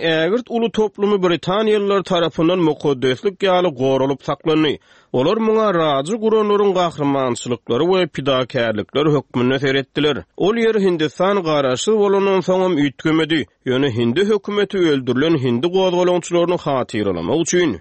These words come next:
öz ýadygärligini gurdy. We bu ozal gozgolançy diýilýänlere inni bu ýerde watan çökmüne garalýanlygyny görkezdi.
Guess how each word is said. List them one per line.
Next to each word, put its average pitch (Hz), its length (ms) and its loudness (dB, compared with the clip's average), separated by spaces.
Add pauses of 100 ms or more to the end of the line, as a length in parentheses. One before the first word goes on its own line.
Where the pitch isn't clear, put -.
öz 139 300 0
ýadygärligini 120 840 0
gurdy. 143 300 0 (320)
We 117 240 -2
bu 180 300 2
ozal 185 220 0 (120)
gozgolançy 139 640 0
diýilýänlere 208 640 0
inni 160 340 2
bu 202 80 -2
ýerde 196 300 2 (120)
watan 127 360 -2
çökmüne 170 640 0 (120)
garalýanlygyny 117 840 0
görkezdi. 143 560 -2